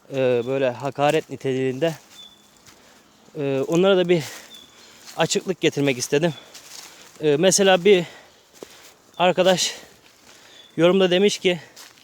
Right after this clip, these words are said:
"Ee, video çekerek insanları kandırmayın." Şimdi şöyle bir şey arkadaşlar. Biz eğer insanları kandırmış olsak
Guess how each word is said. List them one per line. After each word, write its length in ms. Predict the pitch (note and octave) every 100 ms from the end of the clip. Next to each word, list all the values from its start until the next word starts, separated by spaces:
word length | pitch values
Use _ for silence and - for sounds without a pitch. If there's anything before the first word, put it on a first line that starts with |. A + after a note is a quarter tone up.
| - _ - - - _ -
"Ee, 320 | D#3 D3+ D#3
video 220 | F#3 F3+
çekerek 400 | F#3 F3 F#3+ F3
insanları 480 | E3 D3 F3 F3 F#3
kandırmayın." 540 | D#3+ E3+ E3+ D#3 C3 G2+ - _ _ _ _ _ _ - - - - -
Şimdi 280 | - F#3+ G3+
şöyle 300 | - G3+ F3+
bir 40 |
şey 160 | D3 D3
arkadaşlar. 480 | C3+ D3+ C3 A#2+ - - - _ _ _ - - - _ _ F3
Biz 160 | E3+
eğer 260 | E3+ G3 F#3
insanları 480 | F3+ F3 F3+ F#3 F3+
kandırmış 500 | E3+ E3 F3 F#3 F3
olsak 400 | C#3 B2+ -